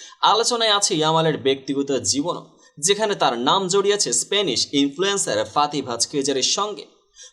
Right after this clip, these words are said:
বয়সের বিশাল পার্থক্য, সুইমিং পুলে ঘনিষ্ঠ ছবি, Instagram পোস্ট, সবকিছু মিলিয়ে অনেকে বলছেন এই তরুণ উইঙ্গার শুধু মাঠে না, মাঠের বাইরেও বেশ আলোচনায়। তবে কি নেইমারের মতোই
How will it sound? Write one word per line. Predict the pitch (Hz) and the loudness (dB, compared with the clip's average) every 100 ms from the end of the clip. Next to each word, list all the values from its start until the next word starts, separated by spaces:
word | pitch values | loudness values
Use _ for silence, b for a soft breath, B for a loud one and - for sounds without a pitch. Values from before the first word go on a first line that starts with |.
| - | 2
বয়সের | 196 233 254 220 | 4 4 2 2
বিশাল | 175 185 196 170 | 2 0 -2 0
পার্থক্য, | 156 165 165 202 - - - | 0 0 -2 -10 -8 -14 -6
সুইমিং | - 208 196 190 | -4 0 2 0
পুলে | 170 214 110 | 0 0 0
ঘনিষ্ঠ | 131 147 143 - | -2 -2 -2 -2
ছবি, | 147 - 220 196 - _ b b | -2 -2 -2 -6 -12 _ b b
Instagram | 190 226 - 170 98 95 - | -2 0 -2 -4 -4 -6 -2
পোস্ট, | 170 - - - | -2 -2 -12 -6
সবকিছু | - 190 - 208 202 208 | -2 -2 -4 -6 -2 -2
মিলিয়ে | 175 170 165 160 139 | 0 0 2 2 2
অনেকে | 131 143 147 | -2 0 -4
বলছেন | 127 180 - - - - | -4 -2 -2 -4 -14 -4
এই | 123 | -4
তরুণ | 123 170 170 131 | 0 -2 0 0
উইঙ্গার | 139 143 143 139 - B - | 0 2 0 0 -2 B -8
শুধু | - 160 | -4 -2
মাঠে | 117 110 127 135 185 | -2 -2 -2 -2 -8
না, | 156 - _ B B | -8 -14 _ B B
মাঠের | 143 175 196 220 151 | 0 2 2 0 0
বাইরেও | 120 165 175 98 | 2 2 0 -2
বেশ | 110 113 - - | -2 -2 -4 -2
আলোচনায়। | 120 170 175 170 - _ _ - | 0 0 -2 -6 -12 _ _ -4
তবে | 214 247 | -2 0
কি | 233 | 0
নেইমারের | 131 151 196 202 196 | 2 2 2 0 0
মতোই | 208 190 | -2 -4